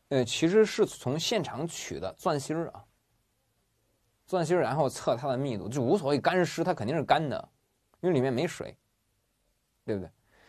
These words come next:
这个实验室标准密度呢，相当于是最大密度啊。现场的这个密度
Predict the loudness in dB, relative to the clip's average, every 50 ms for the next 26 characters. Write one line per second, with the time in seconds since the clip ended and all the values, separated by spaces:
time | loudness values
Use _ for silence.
0 | -20 -20 _ _ _ 0 2 6 8 8 8 8 6 4 6 6 8 6 4 4
1 | 2 2 4 6 6 8 8 8 6 6 4 4 2 2 2 0 0 -2 -2 0
2 | 0 2 4 4 4 4 2 0 -2 -4 -4 -2 0 0 0 0 0 -4 -4 -2
3 | -2 -2 -2 -4 -4 -8 -10 -14 -16 -18 -20 -20 -20 _ _ _ _ _ _ _
4 | _ _ _ -20 -20 _ _ _ _ _ _ -10 0 4 4 6 4 4 2 0
5 | 2 2 2 4 4 4 4 4 2 2 0 2 2 2 2